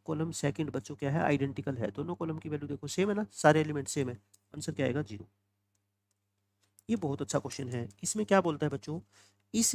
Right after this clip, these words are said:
डिटरमिनेंट की वैल्यू अगर डेल्टा है तो इस डिटरमिनेंट की वैल्यू क्या होगी? आपको पूरा सॉल्व करने की जरूरत नहीं है, सीधा आंसर देखो। आपको इसका आंसर निकालना है पी स्क्वायर ए ज़ीरो ज़ीरो पी बी पी सी सी ए और ए बी। बच्चों ध्यान से देखो, कॉल-,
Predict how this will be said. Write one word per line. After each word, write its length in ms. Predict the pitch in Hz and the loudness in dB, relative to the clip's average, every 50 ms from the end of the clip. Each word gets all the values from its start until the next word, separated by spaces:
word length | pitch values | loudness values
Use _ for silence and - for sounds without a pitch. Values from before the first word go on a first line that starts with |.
| 190 - | 0 0
डिटरमिनेंट 400 | 180 185 185 180 190 202 202 202 | 0 0 0 2 2 2 2 2
की 100 | - 185 | -2 -2
वैल्यू 280 | 160 160 160 165 175 165 | -2 -2 -2 -2 -4 -2
अगर 140 | 156 156 160 | -2 -4 0
डेल्टा 340 | - 151 143 143 139 - 151 | 2 2 2 4 4 4 4
है 260 | 139 151 151 135 104 - _ _ _ _ _ - | 6 6 6 4 4 2 _ _ _ _ _ -14
तो 100 | - 101 - | -12 -2 0
इस 220 | 220 208 - - - | 0 0 0 -4 -8
डिटरमिनेंट 340 | - - 160 160 165 156 | -10 -6 -2 -2 -2 -2
की 100 | - - | -2 -2
वैल्यू 200 | 139 139 135 160 - | -2 -2 -2 -2 -2
क्या 160 | - 156 147 | 2 2 2
होगी? 240 | 135 123 117 104 123 | 2 0 -2 -2 -2
आपको 220 | 127 - - 151 - | -2 -2 -4 -8 -6
पूरा 240 | - 165 175 202 | -2 0 0 2
सॉल्व 220 | 202 - 196 180 170 | 2 2 0 -2 -2
करने 200 | - 170 170 165 | -2 -4 -4 -4
की 80 | 165 | -4
जरूरत 280 | 160 151 147 147 - - | -6 -6 -10 -10 -8 -6
नहीं 120 | 214 220 | -2 -2
है, 120 | 185 110 101 - _ _ _ _ _ _ | -2 -2 -4 -8 _ _ _ _ _ _
सीधा 240 | - - 185 - 190 175 | -8 -4 0 2 2 2
आंसर 220 | 160 151 - 160 | 4 2 2 0
देखो। 320 | 135 104 - - 98 95 - _ _ _ _ _ _ _ _ _ _ _ _ - | 0 -2 -4 -8 -12 -14 -14 _ _ _ _ _ _ _ _ _ _ _ _ 4
आपको 300 | 156 170 - - 196 180 | 6 6 6 4 0 -2
इसका 240 | 160 - - - 180 | -2 -2 -2 0 0
आंसर 240 | 160 156 - 175 156 | 0 0 0 -2 -2
निकालना 300 | 151 139 131 123 131 151 | -2 -2 -2 -2 -2 -4
है 60 | 160 | -2
पी 160 | - 165 170 | -2 -2 -4
स्क्वायर 280 | 165 - - 190 185 - | -4 -2 -2 -2 0 2
ए 240 | 160 175 190 214 240 - _ _ - - | 2 4 2 2 0 -2 _ _ -16 -10
ज़ीरो 240 | 151 165 170 175 | -8 -6 -4 -4
ज़ीरो 300 | 165 - 151 156 180 214 269 277 - _ _ _ _ _ _ - | -4 -6 -4 -4 -2 -4 -4 -6 -12 _ _ _ _ _ _ -2
पी 160 | 175 190 202 190 | 0 0 0 0
बी 160 | - 160 180 208 247 - - _ _ _ _ _ _ _ | 0 -2 -2 -2 -4 -6 -12 _ _ _ _ _ _ _
पी 140 | - 202 214 202 | 2 2 4 4
सी 380 | - - 180 165 139 - - - _ | 2 2 0 0 0 -2 -6 -10 _
सी 200 | - - - 190 202 208 - - 156 | -8 -4 0 0 0 0 0 0 2
ए 260 | 156 147 131 139 - - | 2 2 2 0 -2 -6
और 140 | - 156 - _ 165 | -10 -10 -8 _ 2
ए 140 | 165 170 160 | 2 2 2
बी। 200 | - 110 95 101 - _ _ _ _ _ _ - | 0 -4 -8 -10 -14 _ _ _ _ _ _ -10
बच्चों 160 | - - - - | -6 -6 -6 -4
ध्यान 220 | - 143 151 156 | 0 0 0 2
से 120 | - - | 2 0
देखो, 240 | 156 113 - - 98 98 - _ _ _ _ _ _ _ - | 0 0 -2 -4 -8 -10 -10 _ _ _ _ _ _ _ 0
कॉल-, 200 | 190 190 202 | 0 0 0